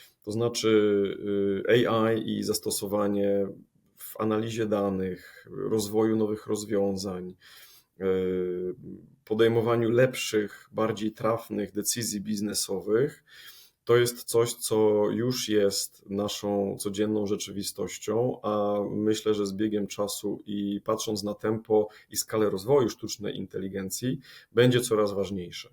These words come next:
Także myślę, że tych trendów rozwoju, technologii, rozwiązań jest bardzo wiele. Natomiast na chwilę obecną wymieniłbym te trzy, które są, y, dla nas, ale wydaje mi się, że również dla, y, współczesnej,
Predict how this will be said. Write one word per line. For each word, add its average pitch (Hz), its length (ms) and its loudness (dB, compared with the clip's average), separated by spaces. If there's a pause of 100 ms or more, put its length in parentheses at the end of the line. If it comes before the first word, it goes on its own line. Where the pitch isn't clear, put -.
(360)
Także 104 220 0
myślę, 135 260 2
że 131 100 4
tych 131 160 -6
trendów 131 760 0
rozwoju, 110 800 2
technologii, 107 600 -2
rozwiązań 107 600 0
jest 95 160 -4
bardzo 98 280 -4
wiele. 101 440 -2 (360)
Natomiast 117 560 -2
na 107 80 -4
chwilę 120 260 -4
obecną 110 840 0
wymieniłbym 104 520 0
te 104 100 -4
trzy, - 300 -2
które 101 260 -4
są, 95 580 -2 (120)
y, 95 500 -6
dla 104 400 0
nas, 139 280 -2
ale 98 140 -10
wydaje 101 280 -4
mi 104 80 -14
się, 107 200 -12
że 101 160 -6
również 101 380 -4
dla, 98 300 -6 (540)
y, - 60 -20 (440)
współczesnej, 98 960 -4